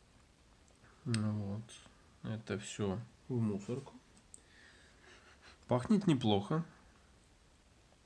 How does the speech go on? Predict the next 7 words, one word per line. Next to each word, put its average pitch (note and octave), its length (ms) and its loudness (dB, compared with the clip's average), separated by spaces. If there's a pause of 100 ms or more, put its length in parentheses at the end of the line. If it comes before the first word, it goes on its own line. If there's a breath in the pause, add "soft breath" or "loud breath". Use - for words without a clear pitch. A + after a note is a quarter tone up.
(720 loud breath)
Так. G#2 580 0 (1300 soft breath)
Тут B2 260 4
резиновая G2+ 840 6
пробка. G#2 680 -2 (1700 soft breath)
Все-таки G#2 420 -2
здесь A2 320 2
какие-то G2+ 1120 2